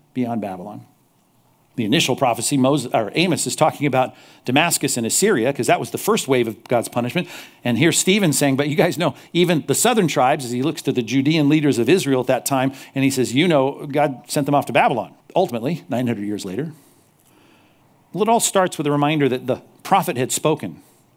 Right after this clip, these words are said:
the mouthpiece. When the prophet speaks, as God says to Moses, "I-, i-, it's gonna be as though you are God to them.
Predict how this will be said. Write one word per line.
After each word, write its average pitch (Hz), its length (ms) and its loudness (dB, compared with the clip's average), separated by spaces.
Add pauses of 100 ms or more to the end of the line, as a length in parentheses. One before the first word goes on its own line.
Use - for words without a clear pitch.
(140)
the 135 80 -4
mouthpiece. 143 640 -4 (320)
When - 80 -6
the 143 60 -6
prophet 208 320 2
speaks, 151 340 0
as 127 120 -2
God 190 200 4
says 139 240 0 (300)
to 156 100 0
Moses, 143 380 2
"I-, - 100 -8
i-, 180 260 -4
it's 170 180 2
gonna 202 140 2
be 196 120 0
as 175 100 2
though 165 140 2
you 156 300 0
are 170 120 2
God 156 360 0
to 143 100 -2
them. 113 160 -4